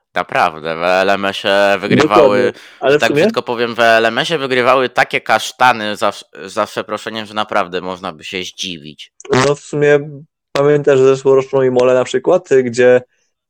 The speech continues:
Speaker 2: Deletras dostał, nie wiem, tfu, Deletras, y, dziewiątka dostała dwie, nawet trzy kary chyba, a i tak wygrali wyścig i to jest naprawdę mega ko-, mega, mm, nie styka, no jeszcze mnie trochę zapasu.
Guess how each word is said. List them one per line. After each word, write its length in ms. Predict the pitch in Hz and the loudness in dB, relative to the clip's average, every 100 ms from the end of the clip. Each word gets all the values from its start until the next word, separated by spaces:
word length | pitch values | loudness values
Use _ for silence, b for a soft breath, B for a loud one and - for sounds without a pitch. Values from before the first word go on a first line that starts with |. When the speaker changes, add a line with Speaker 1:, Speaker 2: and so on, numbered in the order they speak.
| - | -20
Speaker 2:
Deletras 760 | 120 127 127 120 131 127 - | -4 2 2 2 0 0 -4
dostał, 440 | 127 131 - 127 127 | 0 -2 0 -2 0
nie 160 | 127 | 0
wiem, 140 | 120 117 | -2 -4
tfu, 180 | - 120 | -4 0
Deletras, 460 | 110 110 110 - | 2 2 0 0
y, 200 | 120 120 | 2 2
dziewiątka 480 | 120 123 131 127 - | 2 0 0 0 -2
dostała 400 | 123 - 127 123 | -4 0 0 2
dwie, 580 | 117 113 107 131 131 127 | 0 -6 -2 2 4 4
nawet 260 | 123 123 120 | 0 -2 -2
trzy 260 | - - 127 | -4 -4 -2
kary 300 | 123 123 120 | 0 2 2
chyba, 360 | 127 120 120 - b b | 0 0 0 -2 b b
a 140 | - 127 | -4 -2
i 100 | 120 | 0
tak 180 | 127 127 | 0 2
wygrali 280 | 123 123 | 4 4
wyścig 440 | 120 120 - 127 _ | 4 2 0 -10 _
i 40 | |
to 160 | - 120 | 2 2
jest 280 | 117 - 123 | 2 -6 -6
naprawdę 360 | 117 120 120 | -2 2 2
mega 180 | 120 117 | 2 0
ko-, 200 | 113 - | 0 -6
mega, 500 | 120 120 120 120 120 | -4 -2 2 4 4
mm, 540 | 117 117 120 135 160 | 2 -4 -6 -4 -2
nie 200 | 175 196 | 2 2
styka, 460 | 170 - 175 156 151 | 0 -2 -2 2 2
no 80 | 143 | 2
jeszcze 300 | 147 - 143 | 0 0 -2
mnie 100 | 135 | -2
trochę 200 | - 131 | -4 -4
zapasu. 460 | 127 - - 214 | -4 -4 -4 -4